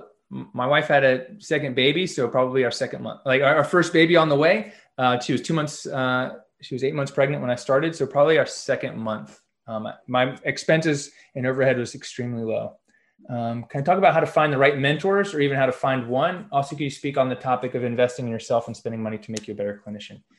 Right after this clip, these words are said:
Yes. So, um, great question, Justin. Um, how do you find the right mentors? Well, you go find someone who's doing what you're doing, who has the knowledge that you want and experience that you want, and, um,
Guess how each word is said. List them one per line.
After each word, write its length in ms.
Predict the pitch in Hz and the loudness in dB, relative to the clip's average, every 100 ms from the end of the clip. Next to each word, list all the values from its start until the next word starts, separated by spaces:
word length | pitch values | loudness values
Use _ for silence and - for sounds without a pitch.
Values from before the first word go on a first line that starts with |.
| _ _ _ _ - | _ _ _ _ -4
Yes. 500 | 135 127 - - - | -2 -2 -6 -14 -12
So, 360 | - 147 127 - - - _ - | 0 2 2 -2 -18 -20 _ -6
um, 380 | 131 123 131 151 | -2 -2 -4 0
great 180 | 165 | 2
question, 300 | 170 156 - | 4 0 0
Justin. 460 | 110 101 - 104 - _ | -6 -8 -10 -18 -20 _
Um, 180 | 123 117 | -10 -10
how 160 | - | 0
do 60 | 175 | 0
you 60 | 220 | 4
find 200 | 220 202 | 4 8
the 40 | |
right 180 | 180 160 | 6 6
mentors? 520 | 143 143 - - - _ _ _ | 2 0 -8 -16 -20 _ _ _
Well, 420 | 127 156 208 - - | -2 -2 -2 -8 -10
you 100 | 147 | 4
go 160 | 180 | 4
find 320 | 254 214 226 | 6 4 4
someone 280 | 208 202 180 | 2 0 2
who's 100 | 151 | 0
doing 300 | 139 156 175 | 2 2 2
what 120 | 170 | 0
you're 200 | 160 147 | 2 0
doing, 480 | 135 127 135 233 262 _ _ _ _ _ _ | 0 -2 -2 -2 -8 _ _ _ _ _ _
who 80 | 156 | -2
has 200 | 147 143 | 0 0
the 60 | 135 | 2
knowledge 360 | 139 175 160 | 4 4 2
that 120 | 147 | -2
you 140 | 139 131 | -2 0
want 280 | 143 190 190 | 0 0 -2
and 100 | 127 | -8
experience 540 | - - 147 170 170 | -8 -2 2 2 0
that 140 | 147 | 0
you 340 | 139 139 135 135 139 | 0 0 -2 -4 0
want, 320 | 143 196 - _ _ _ - | 2 2 -2 _ _ _ -4
and, 400 | 127 127 123 - | 0 0 -2 -6
um, 580 | 127 120 120 117 117 | -4 -2 -2 -4 -10